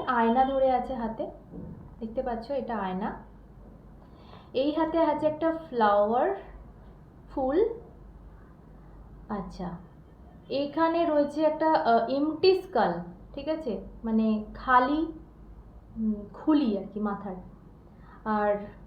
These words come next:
বাহন রয়েছে এখানে পাখি, একটা পাখি, বার্ড, bird of passage, এটাকে ট্রান্সফরমেশনের সাথে আমরা তুলনা করে থাকি। আহ, so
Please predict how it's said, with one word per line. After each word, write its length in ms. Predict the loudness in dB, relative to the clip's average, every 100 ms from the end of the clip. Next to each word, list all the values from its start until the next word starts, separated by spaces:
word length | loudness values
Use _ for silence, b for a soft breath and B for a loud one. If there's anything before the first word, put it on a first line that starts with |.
| 0
বাহন 440 | 2 4 2 0
রয়েছে 280 | 0 0 0
এখানে 400 | -2 -2 -2 -6 -10 -20 -20 -20 -4
পাখি, 440 | -2 -2 -6 -8 -8 -12
একটা 200 | -10 -8
পাখি, 320 | -8 -8 -8 -4
বার্ড, 320 | 0 -2 -2 -10 -20 -20 -18 -16 -16 -14 -8
bird 160 | -2 0
of 120 | 0 0
passage, 380 | 0 0 -4 -6
এটাকে 440 | -8 -6 -6 -4
ট্রান্সফরমেশনের 880 | -2 0 0 -2 -2 -2 -4 -6 -6
সাথে 300 | -8 -8 -2
আমরা 260 | 0 0
তুলনা 280 | -4 -8 -8
করে 300 | -8 -10 -10
থাকি। 400 | -12 -10 -6 -6 -8 B B B B B B B -20 -18 -6
আহ, 760 | -2 0 2 2 2 -2 2
so 200 | 4